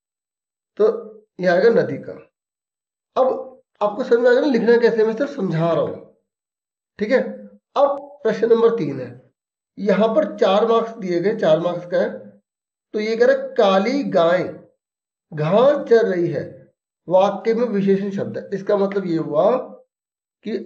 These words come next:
आप सातवीं class में हैं, आपके course में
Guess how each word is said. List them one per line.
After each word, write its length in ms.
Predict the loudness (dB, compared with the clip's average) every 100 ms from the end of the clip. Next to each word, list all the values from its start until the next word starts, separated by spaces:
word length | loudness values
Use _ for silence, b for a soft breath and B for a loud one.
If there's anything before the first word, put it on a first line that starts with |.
| -4
आप 200 | -2 -2
सातवीं 460 | -2 -4 -4 -4 -2
class 300 | 0 0 -2
में 100 | -4
हैं, 180 | -2 -2 -4 -12 -20 _ _ _ _ -2
आपके 560 | 0 0 -4 -6 -6 -6 -8
course 360 | -4 -4 -4
में 100 | -2